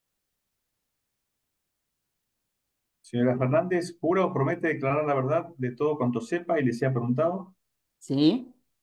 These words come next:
Speaker 1: Muy bien. Respecto a las cuatro personas que le acabo de mencionar que están imputadas en esta causa, ¿usted tiene algún, con alguno de ellos algún tipo de vínculo, de interés o de parentesco?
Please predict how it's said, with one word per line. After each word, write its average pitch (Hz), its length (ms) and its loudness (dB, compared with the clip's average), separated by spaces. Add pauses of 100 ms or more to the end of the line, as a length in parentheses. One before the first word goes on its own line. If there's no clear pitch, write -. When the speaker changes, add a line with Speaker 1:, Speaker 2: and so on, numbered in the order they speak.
(1300)
Speaker 1:
Muy 127 140 -10
bien. - 200 -18 (1300)
Respecto 214 420 0
a 202 40 4
las 160 120 4
cuatro 190 280 4
personas 165 400 2
que 151 80 2
le 139 80 2
acabo 147 160 2
de 147 60 0
mencionar 143 360 0
que 151 80 -4
están 131 260 0
imputadas 127 440 0
en 120 60 -4
esta 143 200 -6
causa, 165 260 -2
¿usted 139 220 -4
tiene 135 180 0
algún, 131 360 0 (240)
con 113 120 -4
alguno 123 200 0
de 143 60 -2
ellos 143 180 -8
algún 120 240 0
tipo 131 200 -2
de 104 60 0
vínculo, 127 380 -2
de 98 80 -2
interés 135 500 -4
o 139 80 -2
de 110 100 -2
parentesco? 101 760 -4